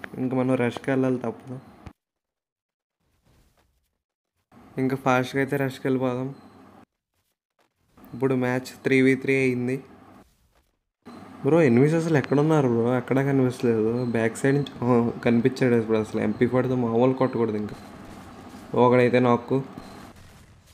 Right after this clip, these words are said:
నా సైడ్కి అయితే ఇంకా ఇద్దరు ఎనిమిస్ ఉన్నారు మరి. ఆ, మా టీమ్మేట్ కూడా వచ్చాడు, డీజీ రౌడీ బ్రో. ఇంకో బ్రో అయితే ఇటు సైడ్ నుంచి ఫైర్ చేస్తుంటే మనం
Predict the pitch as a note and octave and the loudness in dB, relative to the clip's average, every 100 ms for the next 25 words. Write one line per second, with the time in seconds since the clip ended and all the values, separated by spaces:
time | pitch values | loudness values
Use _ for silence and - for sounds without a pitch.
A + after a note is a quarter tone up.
0 | - - - C3 C3+ C3+ B2+ B2 C3 C#3 | -20 -18 -2 2 2 4 6 6 4 4
1 | D3 C#3 C#3 C#3 B2 A#2+ B2 B2+ C3 C3+ | 2 2 2 2 2 4 6 4 4 2
2 | C3 B2+ B2 B2 C3+ - - - - A#2+ | 4 2 0 -2 -6 -12 -20 -12 -4 -2
3 | B2 B2 A#2+ A#2+ A#2+ B2+ B2+ B2 B2 B2 | -2 0 2 2 2 2 2 0 0 0
4 | B2 A#2+ A#2 A#2+ A#2+ A#2 A#2 B2+ - - | 2 2 2 2 2 2 -2 -8 -14 -20
5 | - - - - - - - - - - | -20 -20 -20 -20 -18 -18 -18 -18 -18 -20
6 | - - - - A#2+ B2 B2 A#2+ B2 B2+ | -20 -20 -16 -8 -4 0 2 2 2 0
7 | - B2 B2 B2 B2+ A#2+ A#2+ B2 A#2+ - | 0 0 0 -2 0 2 2 0 -4 -8
8 | A#2+ A#2+ A#2+ A2+ A2+ | -6 -4 -4 -4 -8